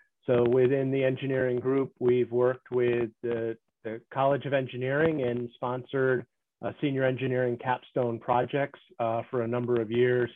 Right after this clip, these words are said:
Uh, and it really allows us to interact with the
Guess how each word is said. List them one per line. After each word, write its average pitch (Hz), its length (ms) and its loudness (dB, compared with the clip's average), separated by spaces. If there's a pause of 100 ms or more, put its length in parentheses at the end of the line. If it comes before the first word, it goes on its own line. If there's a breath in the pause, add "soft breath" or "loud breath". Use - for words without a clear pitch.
(500)
Uh, 117 280 -2
and 131 140 -2
it 139 140 -2
really 160 300 6
allows 139 480 2
us 131 160 0 (220)
to 131 440 0
interact 139 600 -2
with 139 160 -8
the 135 80 -4